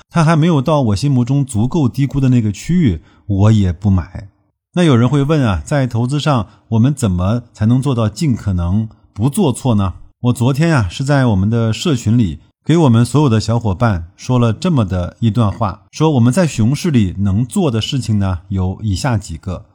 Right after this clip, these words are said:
第一个，就是在凝视和检核一下我们的持仓，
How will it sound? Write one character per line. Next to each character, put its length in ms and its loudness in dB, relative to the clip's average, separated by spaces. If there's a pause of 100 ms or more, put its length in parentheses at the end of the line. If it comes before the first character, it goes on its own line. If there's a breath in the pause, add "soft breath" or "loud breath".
(240 soft breath)
第 200 6
一 60 6
个， 300 0 (140 loud breath)
就 120 -2
是 160 -4
在 340 2
凝 460 6
视 340 0
和 340 -4
检 400 -2
核 280 -4
一 100 0
下 240 -4
我 160 -2
们 100 -2
的 120 -2
持 240 -8
仓， 320 -2